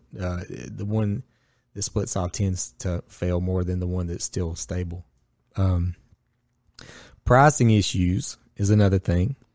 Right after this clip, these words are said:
Um, if you're not competitive, uh, with your other companies,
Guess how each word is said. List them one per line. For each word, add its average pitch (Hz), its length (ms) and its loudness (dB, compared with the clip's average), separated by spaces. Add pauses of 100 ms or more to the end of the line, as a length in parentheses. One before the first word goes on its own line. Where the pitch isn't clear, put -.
(640)
Um, 95 640 4 (540)
if 110 120 -2
you're 113 60 6
not 120 140 6
competitive, 113 680 6 (460)
uh, 95 360 2 (300)
with 107 200 2
your 107 160 6
other 107 180 4
companies, 110 720 2